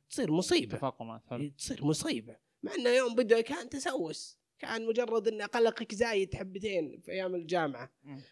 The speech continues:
Speaker 1: بس بكرة وأنت أبو أربعين ولا أبو خمسين بتصير علة، شايب علة
Speaker 2: <laughs>
Speaker 1: بالين عيالك، لأنه كان تسوس في البداية وما حليته ولا
Speaker 2: صح.
Speaker 1: شعرت،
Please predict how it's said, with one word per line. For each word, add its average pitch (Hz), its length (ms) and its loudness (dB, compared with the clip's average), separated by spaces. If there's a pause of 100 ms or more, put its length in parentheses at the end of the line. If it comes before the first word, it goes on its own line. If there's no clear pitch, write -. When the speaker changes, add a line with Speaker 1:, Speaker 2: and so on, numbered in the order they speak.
Speaker 1:
بس 156 120 0
بكرة 214 340 4
وأنت 208 180 4
أبو 202 180 6
أربعين 196 320 6
ولا 185 100 8
أبو 175 100 2
خمسين 185 340 2
بتصير 170 340 2
علة، 151 300 6
شايب 151 480 4
علة 147 400 2 (120)
Speaker 2:
<laughs> 135 160 -4
Speaker 1:
بالين 156 400 8
عيالك، 120 520 2 (760)
لأنه 196 220 2
كان 247 200 2
تسوس 262 420 6
في - 60 2
البداية 170 380 6
وما 302 120 4
حليته 165 500 4
ولا 214 240 4
Speaker 2:
صح. 196 80 4
Speaker 1:
شعرت، 185 460 0